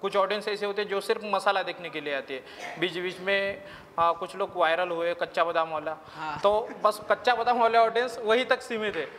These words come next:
Speaker 1: वो आगे आपको कभी support नहीं करेंगे. आप फिर से स-, कच्चा बादाम डालोगे, तभी फिर से support करेंगे. तो वो ऐसा हुआ है ना कि वहाँ पे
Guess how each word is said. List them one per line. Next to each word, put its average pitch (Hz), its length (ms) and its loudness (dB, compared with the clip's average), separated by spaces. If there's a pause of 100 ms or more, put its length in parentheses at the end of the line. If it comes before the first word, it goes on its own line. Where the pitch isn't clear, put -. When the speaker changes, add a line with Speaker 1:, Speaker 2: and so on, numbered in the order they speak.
(160)
Speaker 1:
वो 190 60 8
आगे 196 300 4
आपको 226 400 2
कभी 220 220 0
support 220 320 -2
नहीं 220 100 -2
करेंगे. 214 280 2
आप 190 360 -2
फिर 185 140 -4
से 240 220 0
स-, 233 100 -6
कच्चा 214 380 0
बादाम 226 340 0
डालोगे, 208 320 2 (380)
तभी 240 200 4
फिर 247 200 -2
से - 140 0
support 185 360 -2
करेंगे. 135 380 -2 (300)
तो 214 200 -2
वो 220 300 0
ऐसा 190 240 2
हुआ 208 220 4
है 185 100 -2
ना 226 100 -2
कि 220 140 -10
वहाँ 180 280 2
पे - 220 -4